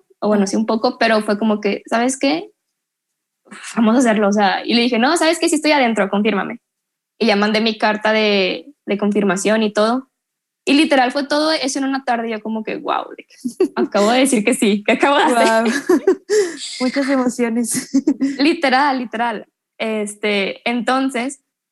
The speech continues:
Speaker 1: o sea, yo me acuerdo que como que le dije a mi mamá de que, "No, ¿sabes qué? Sí voy a ir, sí lo voy a hacer".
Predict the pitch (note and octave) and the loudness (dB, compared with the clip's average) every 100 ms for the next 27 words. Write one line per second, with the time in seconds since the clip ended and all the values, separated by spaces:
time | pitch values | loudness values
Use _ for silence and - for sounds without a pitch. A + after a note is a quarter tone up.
0 | _ _ _ - A3+ A#3+ A3+ A3+ A3 A#3 | _ _ _ -8 -4 0 0 0 -2 -2
1 | A3+ A#3 A3 G#3 G#3+ - A#3+ G#3+ F#3+ F#3+ | -2 -4 -4 -8 -6 -6 -6 -4 -4 -4
2 | E3+ G#3 A3+ B3+ C4 C4+ C4+ A#3+ A3+ G#3 | -6 -6 -4 -2 -2 -2 -4 -2 0 0
3 | G3+ - G#3 G#3+ G#3 F#3 G3+ | -2 -4 -2 -2 -2 -6 -8